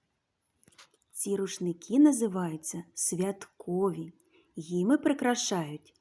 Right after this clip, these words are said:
хату. Кожен з рушників вирізняється своїм яскравим візерунком.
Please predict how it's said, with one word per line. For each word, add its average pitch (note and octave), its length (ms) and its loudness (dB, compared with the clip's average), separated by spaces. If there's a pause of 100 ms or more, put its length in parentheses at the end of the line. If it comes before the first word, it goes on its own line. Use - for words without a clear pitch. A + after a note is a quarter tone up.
(280)
хату. A#3 760 2 (2750)
Кожен G#3 400 0
з F#3+ 80 -4
рушників G3 880 -2 (1080)
вирізняється F3+ 1080 -2 (720)
своїм F3 600 0
яскравим F#3+ 720 -2
візерунком. E3+ 920 -4